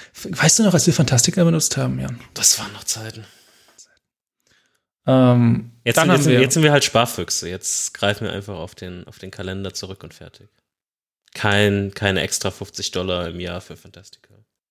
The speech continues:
Speaker 1: Dann lass mal kurz eine, lass mal kurz eine Kalender, ähm, Klammer aufmachen, weil die Episode wird sowieso, ähm,
Speaker 2: Über-
Speaker 1: Überlänge haben.
Speaker 2: Ja.
Speaker 1: Ich hab jetzt Cron für die Arbeit benutzt. Kennst du die App?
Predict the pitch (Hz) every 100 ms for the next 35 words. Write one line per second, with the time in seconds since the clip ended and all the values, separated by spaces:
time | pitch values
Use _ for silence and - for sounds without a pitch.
0 | _ 135 147 151 165 156 - 139 135 -
1 | - 147 120 - 139 127 131 131 131 120
2 | 117 117 139 127 135 - - 135 135 127
3 | 139 143 143 160 - - 180 185 220 220
4 | 202 156 151 151 131 123 123 - - _
5 | - 135 135 - - _ 127 165 175 120
6 | 110 110 107 113 110 117 - - - -
7 | _ _ _ _ - 135 175 175 143 -
8 | - - 165 170 156 123 117 - - 135
9 | 127 120 143 127 120 127 123 117 - -
10 | _ - 151 151 131 123 131 -